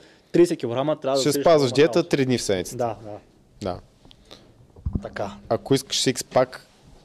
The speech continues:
Speaker 2: трябва да си ядеш яко зор.
Speaker 1: М,
Speaker 2: Както
Speaker 1: да.
Speaker 2: всеки разбира рано или късно.
Speaker 1: Да. А, така и, а, защо е проблем да си доволен с това, което имаш? Защото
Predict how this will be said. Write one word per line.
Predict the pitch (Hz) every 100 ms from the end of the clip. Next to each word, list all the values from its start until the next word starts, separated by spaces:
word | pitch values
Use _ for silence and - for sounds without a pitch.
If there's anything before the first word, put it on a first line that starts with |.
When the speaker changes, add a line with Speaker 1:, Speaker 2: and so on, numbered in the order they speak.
| -
Speaker 2:
трябва | 117 113 107
да | 101 107 117 - -
си | - -
ядеш | 104 104 98 95
яко | 87 104
зор. | 98 82 - - - - - - -
Speaker 1:
М, | 196 196 151
Speaker 2:
Както | 127 104
Speaker 1:
да. | -
Speaker 2:
всеки | 110 185 190 180
разбира | 135 127 139 127
рано | 120 117
или | 104
късно. | - 107 - 90 - - - -
Speaker 1:
Да. | 120 110 104 - - - - - - -
А, | 123 117 113 113 - - -
така | - - 175 302 -
и, | 220 185 - -
а, | 143 135
защо | 131 135 - - 185 202 202 180 - - - _ -
е | 156
проблем | 143 131 131 151 175
да | 151
си | - 131 123
доволен | 123 127 117 135 147 123
с |
това, | - 127
което | 123 123 117 - 117
имаш? | 120 160 202
Защото | 143 - 170 202